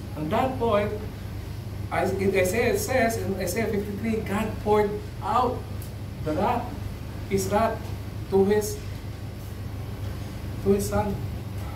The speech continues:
Jesus Christ, for our sins. My friends, it's either our sin is judged in, in the finished work of Christ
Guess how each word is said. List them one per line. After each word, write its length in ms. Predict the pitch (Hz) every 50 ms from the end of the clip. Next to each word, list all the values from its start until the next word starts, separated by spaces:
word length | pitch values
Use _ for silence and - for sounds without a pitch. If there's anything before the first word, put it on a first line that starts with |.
| - - - - - - - - - - - - - - - - - - - - - - - - - - - -
Jesus 320 | 196 196 185 196 190 -
Christ, 440 | - - 190 196 185 - - - - - - - - - - - - - - - - - - - - - - - - - - - - - - - - - - - - - - - - - - - - - - - - -
for 160 | - - 151 160
our 20 |
sins. 380 | 156 - 190 196 190 - 127 - - - - - - - - - - - - - - - - - - - - - - - - - - - - - - - - - - - - - - - - - - - - - - - - - - - - - - - - - - - - - - - - - - - - - - - - - -
My 160 | 143 147 151
friends, 400 | 151 - 240 247 226 226 220 208 - -
it's 160 | - - -
either 400 | 190 196 196 190 190 185 185 190
our 160 | 185 175 185
sin 240 | 185 - 226 220 208
is 80 | 196 196 -
judged 320 | - 208 226 233 202 - -
in, 240 | 180 180 180 175 170 165 165 - - - - - - - - -
in 80 | 175
the 80 | 165 175
finished 340 | - 214 214 220 220 220 202
work 220 | 202 208 202 196
of 160 | - - -
Christ 340 | - 226 233 226 - 202 202